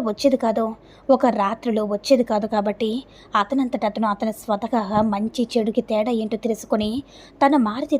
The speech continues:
తప్ప ఎవరు కూడా మారడానికి ఎటువంటి ప్రయత్నాలు చేసినా అవి అనవసరమైన ప్రయత్నాలు మాత్రమే అవుతాయి. ఈ విషయం ఇప్పటి వరకు నువ్వు అనుభవాల ఆధారంగా తెలుసుకొని ఉంటావు కాబట్టి, ఇక నువ్వు దేని గురించి కూడా ఆలోచించకుండా నీ మనసును ప్రశాంతంగా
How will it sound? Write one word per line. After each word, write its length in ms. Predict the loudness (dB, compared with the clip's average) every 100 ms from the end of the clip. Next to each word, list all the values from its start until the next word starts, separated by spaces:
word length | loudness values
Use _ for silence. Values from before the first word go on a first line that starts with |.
| -2
తప్ప 180 | -2 -2 0 -2
ఎవరు 180 | 0 0
కూడా 160 | 2 2 0
మారడానికి 500 | -2 -2 -4 -4 -4 -4
ఎటువంటి 360 | -2 0 0 -2 -4
ప్రయత్నాలు 380 | -4 -2 -2 0
చేసినా 300 | -4 -4 -4 -4 -6 -20 -16 -2 0
అవి 140 | 0 -2
అనవసరమైన 560 | -2 -2 0 0 0 0
ప్రయత్నాలు 420 | 0 0 2 0 2
మాత్రమే 360 | -2 2 4 4
అవుతాయి. 360 | 2 -2 -2 -4 -10 -20 -10 2 4
ఈ 20 | 4
విషయం 280 | 0 0 0 0
ఇప్పటి 280 | -2 -2 0 2
వరకు 220 | 0 0 0
నువ్వు 220 | 0 0 0 -2 -6 -4 0
అనుభవాల 440 | 2 4 2 0 -4 -4
ఆధారంగా 460 | -2 -2 -2 -2 -2
తెలుసుకొని 340 | -2 -2 4 4 4
ఉంటావు 240 | 2 2 2
కాబట్టి, 340 | 0 0 -2 -2 -8 -18 -6 0
ఇక 140 | 4 4
నువ్వు 180 | 4 0 -2
దేని 240 | 0 0 0
గురించి 280 | -2 0 0 2
కూడా 140 | 2 2
ఆలోచించకుండా 720 | 0 0 -2 -6 -2 0 2 0 -2 -14 -4 6
నీ 80 | 8 8
మనసును 340 | 4 2 2 2
ప్రశాంతంగా 520 | -2 -2 -2 2 4